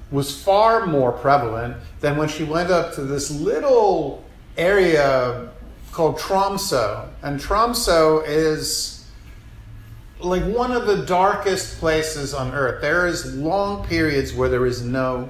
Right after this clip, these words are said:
sunlight, or if there is sunlight, it's, like, a half an hour a day. So that's just plain ridiculous. And, but she went up there, and people there didn't have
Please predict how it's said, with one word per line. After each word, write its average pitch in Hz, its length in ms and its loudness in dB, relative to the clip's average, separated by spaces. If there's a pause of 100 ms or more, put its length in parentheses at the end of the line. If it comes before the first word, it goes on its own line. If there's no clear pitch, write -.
sunlight, 113 760 -2
or 117 120 -2
if 120 120 -4
there 117 140 -2
is 175 320 0
sunlight, 131 480 -2 (100)
it's, 123 200 -8
like, 123 140 -4
a 120 100 -6
half 123 320 -4
an 117 80 -8
hour 110 360 -4
a 104 60 -10
day. 110 360 -6 (680)
So 147 140 -4
that's 175 640 -2 (240)
just 131 440 -6 (120)
plain 123 440 -4
ridiculous. 107 880 -6 (360)
And, 147 1000 0 (1700)
but 190 160 4
she 226 120 -2
went 247 280 4
up 277 240 2
there, 196 220 6
and 190 280 0
people 247 360 0
there 185 400 2
didn't 226 380 2
have 175 760 -2